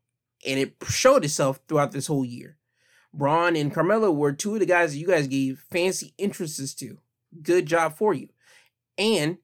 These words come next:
they were able to be the guys that you guys set them up to be. Meaning, whenever you gave them the ball, they would straight up slam dunk it,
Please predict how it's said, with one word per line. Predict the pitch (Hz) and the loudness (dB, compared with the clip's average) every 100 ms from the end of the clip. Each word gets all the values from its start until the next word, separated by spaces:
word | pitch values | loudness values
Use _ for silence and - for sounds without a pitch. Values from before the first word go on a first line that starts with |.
| _ _ _ _ | _ _ _ _
they | 151 170 | -2 2
were | 170 | 4
able | 139 170 165 | 4 2 0
to | 156 - 147 135 - _ - | -4 -2 0 0 -4 _ -8
be | 151 202 | 0 4
the | 175 | 4
guys | 143 156 151 | 4 6 4
that | 135 127 | 2 4
you | |
guys | 135 165 | 4 4
set | - 156 | 2 -2
them | 147 131 | 2 4
up | 131 - | 2 0
to | 120 | -12
be. | - - - _ - - | -12 -14 -18 _ -20 -4
Meaning, | 139 165 202 135 131 | 4 6 6 4 2
whenever | 139 175 202 | 6 6 6
you | 190 | 0
gave | 151 156 175 | 2 4 6
them | 160 147 | 4 2
the | 131 | 0
ball, | 127 147 139 127 - _ _ | 2 4 4 2 -8 _ _
they | 143 143 160 | -8 -2 0
would | 165 147 135 - _ _ - | 2 2 0 -4 _ _ -14
straight | - - 156 | -2 2 2
up | 127 | 2
slam | - 139 123 | -2 -2 -4
dunk | 123 180 185 196 | 2 4 4 4
it, | 180 | 2